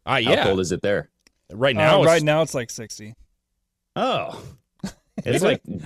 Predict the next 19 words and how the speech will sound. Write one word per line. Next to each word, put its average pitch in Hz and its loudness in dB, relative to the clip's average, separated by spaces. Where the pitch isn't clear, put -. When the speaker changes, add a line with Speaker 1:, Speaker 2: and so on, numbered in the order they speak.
Speaker 3:
I 151 2
don't 127 -4
know. 117 0
Speaker 2:
below 127 2
Speaker 1:
It's 147 0
Speaker 2:
twenty 156 0
Speaker 1:
forty 208 6
Speaker 2:
here. 190 0
Speaker 1:
ce-, - -4
uh, 151 0
Speaker 3:
Oh. 135 -4
Speaker 1:
no, 156 2
it's 98 -6
fifty-one 143 -6
degrees 101 -8
right 67 -12
now. 52 -20
Fifty-one 139 -4
degrees. 90 -10